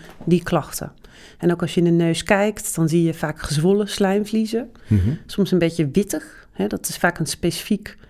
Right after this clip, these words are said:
Speaker 1: aspect van allergische irritatie.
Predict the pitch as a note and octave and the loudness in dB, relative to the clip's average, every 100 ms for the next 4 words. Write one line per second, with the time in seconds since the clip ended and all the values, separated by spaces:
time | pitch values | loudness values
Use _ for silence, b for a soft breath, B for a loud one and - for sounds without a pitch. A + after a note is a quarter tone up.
0 | b b - - - F3+ - F3 D#3 D#3 | b b -4 -2 -2 -6 -4 -2 0 0
1 | E3 G3+ - - F#3+ F#3 F#3 F#3 F#3+ G3 | 0 -2 -6 -4 -2 0 -2 -4 -6 -8
2 | - - C4 C#4+ | -8 -8 -8 -10